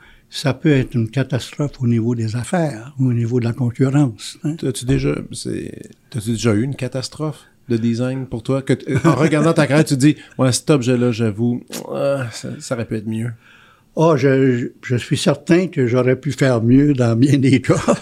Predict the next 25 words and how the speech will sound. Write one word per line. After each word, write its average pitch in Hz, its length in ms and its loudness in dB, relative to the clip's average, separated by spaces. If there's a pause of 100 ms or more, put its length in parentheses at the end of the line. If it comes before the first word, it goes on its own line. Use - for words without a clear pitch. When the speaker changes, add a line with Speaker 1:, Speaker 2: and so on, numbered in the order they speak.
(120)
Speaker 1:
<laughs> - 340 -10
mais, 131 360 6
euh, 139 200 0
je - 120 -4
peux, 170 260 4
je - 100 -8
peux 139 160 4
dire 156 220 4
que 151 100 2
je 120 80 -4
suis 131 240 2
allé 139 180 6
au 151 120 6
bout 135 200 0
de 151 100 4
mon 123 180 4
potentiel 139 840 0
du 117 160 2
moment, 120 320 2 (300)
hein. 151 80 2
Speaker 2:
OK. 156 180 2 (720)
Speaker 1:
Euh, 120 240 4
Speaker 2:
Ouais. 117 60 2
Speaker 1:
parce 120 280 -4
que, 120 360 -2